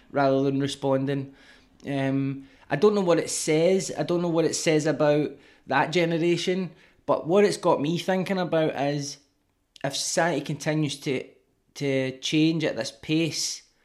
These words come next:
and it's not just a perception thing, you know, for a very long time, you could have been born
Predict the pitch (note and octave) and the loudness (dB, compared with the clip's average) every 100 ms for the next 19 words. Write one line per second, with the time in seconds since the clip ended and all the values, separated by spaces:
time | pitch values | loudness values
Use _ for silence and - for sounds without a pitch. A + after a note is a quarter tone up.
0 | _ _ - C#3 G3+ E3+ E3 D#3+ - C#3 | _ _ -6 0 2 2 0 -2 -6 -6
1 | D#3 C#3+ - E3 D3 D#3+ C#3 B2+ - _ | -4 -4 -4 -6 -4 -4 -4 -6 -14 _
2 | _ _ - D3+ C#3+ C#3 - - D3 D3 | _ _ -6 -2 -2 -4 -12 -4 0 0
3 | C#3 D#3+ F3 E3+ D#3+ D3+ D3+ D3 C#3+ D3+ | 2 4 6 6 6 4 4 2 2 4
4 | D3 C3 B2+ C#3 C#3+ C#3+ C#3 D3+ C#3+ C#3 | 2 0 -4 -6 -4 -4 -2 -2 0 4
5 | C#3+ C#3 C#3 | 4 2 0